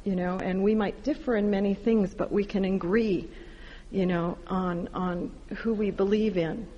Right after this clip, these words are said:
you know, and that's what excites me. Now, just before I start talking about what I'm supposed to talk about today, and I don't even know what that is at this point. No, <laughs> I'm just kidding.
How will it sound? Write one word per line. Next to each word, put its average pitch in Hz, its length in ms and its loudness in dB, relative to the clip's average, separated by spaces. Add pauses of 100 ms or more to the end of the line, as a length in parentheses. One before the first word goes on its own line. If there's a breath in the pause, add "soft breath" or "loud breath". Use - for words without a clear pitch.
you 190 100 0
know, 180 180 0
and 185 160 0
that's 208 240 0
what 185 120 2
excites - 540 -2
me. 175 200 0 (380 loud breath)
Now, 226 100 6
just 415 240 6
before 381 300 10
I 262 100 12
start 269 320 4
talking 285 500 6
about 190 240 6
what 214 100 6
I'm 214 140 6
supposed 240 440 4
to 180 60 0
talk 170 300 2
about 170 320 2
today, 165 280 2
and 175 120 0
I 170 80 0
don't 180 240 0 (200)
even 175 200 -2
know 170 120 2
what 160 180 0
that 165 200 4
is 175 280 4
at - 100 -8
this 190 160 -2
point. 175 300 0 (380 loud breath)
No, 170 240 6
<laughs> - 60 -4
I'm 262 520 8
just - 200 -6
kidding. 175 320 4